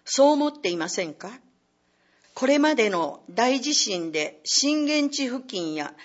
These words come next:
津波により町が甚大な被害を受けています。災害は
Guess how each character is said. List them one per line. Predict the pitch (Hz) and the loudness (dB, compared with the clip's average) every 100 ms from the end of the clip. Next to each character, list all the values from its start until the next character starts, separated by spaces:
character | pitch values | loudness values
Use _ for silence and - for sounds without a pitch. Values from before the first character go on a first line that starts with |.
| - _ | -20 _
津 | - 247 | -4 0
波 | 277 285 277 | 2 2 0
に | 262 254 | -2 -2
よ | 240 | -2
り | 220 - | -2 -4
町 | 190 220 - 269 | -4 -2 -4 0
が | 196 | 0
甚 | 175 247 277 | 2 0 0
大 | 269 269 262 | 2 2 2
な | 254 | 0
被 | 247 269 | 0 -2
害 | 269 208 | 0 2
を | 175 | 0
受 | 175 180 | 0 -4
け | 170 | -4
て | 160 | -4
い | 147 | -6
ま | 147 | -6
す。 | - - - _ - - _ _ _ _ _ - | -8 -10 -16 _ -20 -20 _ _ _ _ _ -6
災 | - 262 262 | 0 2 2
害 | 247 240 226 | 2 0 2
は | 220 | -2